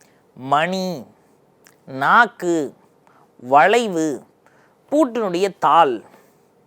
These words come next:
நான்கு அப்படின்றதையும் நா அப்படின்றது சொல்லுது. சரிங்களா? ஊதுவாய் அப்படின்றதையும் நா என்ற எழுத்து குறிக்கிறது. அப்ப ந, நா என்னன்னு நமக்கு தெரிஞ்சிருச்சு. அடுத்ததா நீ.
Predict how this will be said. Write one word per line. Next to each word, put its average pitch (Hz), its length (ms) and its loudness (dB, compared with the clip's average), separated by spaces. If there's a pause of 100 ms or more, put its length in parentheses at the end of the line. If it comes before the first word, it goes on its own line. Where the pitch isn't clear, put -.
(380)
நான்கு 226 680 0
அப்படின்றதையும் 175 480 -4
நா 156 280 -2
அப்படின்றது 131 440 -10
சொல்லுது. 95 240 -14 (420)
சரிங்களா? 117 340 -8 (340)
ஊதுவாய் 233 680 2
அப்படின்றதையும் 147 560 -8
நா 156 420 -4
என்ற 123 280 -12 (840)
எழுத்து 156 420 -2
குறிக்கிறது. 120 720 -8 (760)
அப்ப - 240 -8
ந, 185 400 -4
நா 135 440 -2
என்னன்னு 131 340 -12
நமக்கு 110 240 -14
தெரிஞ்சிருச்சு. 101 640 -14 (760)
அடுத்ததா 143 580 -2
நீ. 185 680 -6